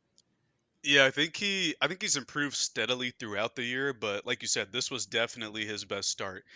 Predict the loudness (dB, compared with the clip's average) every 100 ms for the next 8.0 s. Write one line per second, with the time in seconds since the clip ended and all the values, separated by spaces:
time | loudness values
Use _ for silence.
0 | -16 2 4 6 4 0 2 4 2 -2
1 | -4 -2 -2 -2 -6 -6 -4 -4 -4 -4
2 | -6 -4 -2 -2 -2 -4 0 -2 -4 -20
3 | -8 -2 -2 -2 -4 0 0 4 6 6
4 | 2 -2 -2 0 0 0 -2 -2 -6 -8
5 | -8 -2 2 4 2 0 -6 -10 -6 -4
6 | -2 2 2 2 -2 -4 -6 -6 -6 -6
7 | -4 -6 -4 -4 -2 -2 -2 -2 -4 -6